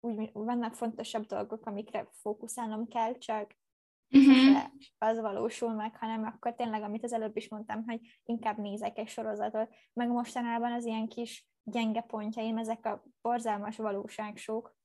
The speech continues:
Speaker 2: Aha.
Speaker 1: és azokat nézem, mert egyszerűen agyilag estére már ott tartok, hogy csak azt bírom befogadni.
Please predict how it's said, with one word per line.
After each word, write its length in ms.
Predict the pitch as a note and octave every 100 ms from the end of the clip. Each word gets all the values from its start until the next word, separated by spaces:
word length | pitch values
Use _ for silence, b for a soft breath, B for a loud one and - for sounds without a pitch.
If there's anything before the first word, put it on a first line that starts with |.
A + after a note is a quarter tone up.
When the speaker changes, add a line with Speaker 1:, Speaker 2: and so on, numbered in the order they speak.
| b b b
Speaker 2:
Aha. 500 | C#4+ C4 A#3 B3 C4+
Speaker 1:
és 80 |
azokat 340 | B3+ - G#3+ A3
nézem, 380 | A3 G#3+ G#3+ A3+
mert 220 | A#3+ A#3
egyszerűen 500 | C4 - C#4+ C#4 -
agyilag 640 | B3+ B3+ C4 C4 C4+ - -
estére 500 | A3+ A#3+ - C4 C4+
már 220 | C#4 D4
ott 200 | D4+ -
tartok, 480 | - G3+ G#3+ G#3+ A3
hogy 240 | - B3 - -
csak 260 | D4+ C#4
azt 280 | G#3 G#3 -
bírom 320 | G3 G3 G3+
befogadni. 800 | G3+ G#3+ G3+ G3+ G3 G3 G3+